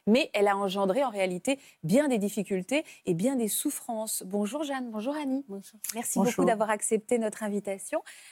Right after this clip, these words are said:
Speaker 1: Euh, Jeanne, jusqu'à quel point vous avez... Euh... Jeanne, vous me regardez pas ?
Speaker 2: J'étais perdue, excusez-moi.
Speaker 1: Ah, alors, vous
Speaker 2: Je
Speaker 1: étiez
Speaker 2: me,
Speaker 1: perdue parce
Speaker 2: euh,
Speaker 1: que
Speaker 2: je
Speaker 1: je sais que vous êtes,
Speaker 2: m'excuse, euh,
Speaker 1: mais non, je vous en prie,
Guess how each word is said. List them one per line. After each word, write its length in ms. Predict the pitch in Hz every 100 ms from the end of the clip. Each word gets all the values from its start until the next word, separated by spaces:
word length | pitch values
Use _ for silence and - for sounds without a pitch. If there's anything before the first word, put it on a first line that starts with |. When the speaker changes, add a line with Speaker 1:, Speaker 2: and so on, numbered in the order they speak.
| -
Speaker 1:
Euh, 80 | 202 -
Jeanne, 320 | 202 294 285 -
jusqu'à 340 | 262 - 311
quel 280 | - 339 302
point 360 | - 294 285 359 _ _ _
vous 220 | 220 226
avez... 440 | 240 220 240 277 226
Euh... 200 | 202 190 _ _
Jeanne, 240 | 220 311 262
vous 100 | 254
me 60 |
regardez 280 | 254 254 254
pas ? 60 | 480 740 - _ _ _ _ _ _ _ _ _ _ _ _ _ _ _
Speaker 2:
J'étais 340 | 185 180 160
perdue, 320 | 147 185 165 156
excusez-moi. 680 | 160 - 147 170 147 143 165
Speaker 1:
Ah, 60 | 381 320 - -
alors, 200 | 226 240
vous 120 | 233 269
Speaker 2:
Je 80 |
Speaker 1:
étiez 200 | 320 - -
Speaker 2:
me, 40 |
Speaker 1:
perdue 280 | 311 269 370
parce 160 | 370
Speaker 2:
euh, 40 | -
Speaker 1:
que 80 | 254
Speaker 2:
je 120 | 262
Speaker 1:
je 60 | 185
sais 100 | 339
que 60 |
vous 80 | 285
êtes, 60 | 226
Speaker 2:
m'excuse, 240 | 233 233
euh, 240 | 180 170 170
Speaker 1:
mais 80 | 277
non, 180 | 302
je 80 | 294
vous 140 | 254 254
en 80 |
prie, 200 | 254 359